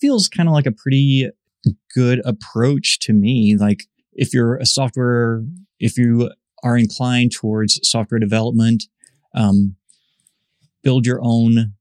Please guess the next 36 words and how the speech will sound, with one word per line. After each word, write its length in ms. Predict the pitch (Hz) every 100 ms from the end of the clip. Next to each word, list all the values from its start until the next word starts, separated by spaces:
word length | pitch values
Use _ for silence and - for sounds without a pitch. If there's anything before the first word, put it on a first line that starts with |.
| -
software 460 | - 120 110 117
product 580 | 107 131 120 120 123 - - _ _
and 140 | 117 107
then 160 | 104
deploy 380 | 104 104 - 107
it 100 | 104
to 100 | -
the 80 | 104
world. 400 | 98 101 98 95 - -
Figure 240 | 113 107
out 100 | 110
how 100 | 101
to 80 | 107
automate 360 | 110 101 101 -
that 140 | 110
process. 640 | - 107 101 - 98 95
If 200 | 107 107
you 240 | 113 110 110
like 280 | 113 110 104
playing 280 | 110 107 104
with 140 | 98
hardware, 680 | - 113 107 113 117 117 113 - - - - _ - -
um, 440 | 107 98 98 95 - _ _ _ - _ _ _
figure 280 | 131 113 110
out 240 | 107 113
how 200 | 98 107 104
to 380 | - 107 104 107 - _ - 92
build 320 | - 117 113 107
and 140 | 104
deploy 420 | 98 - 104 101 101 101
your 160 | - 104
hardware 600 | - 110 101 95 95 98 -
in 140 | 104
an 100 | 95
automated 520 | 98 104 95 95 95 98
fashion. 720 | - 92 107 - 98 101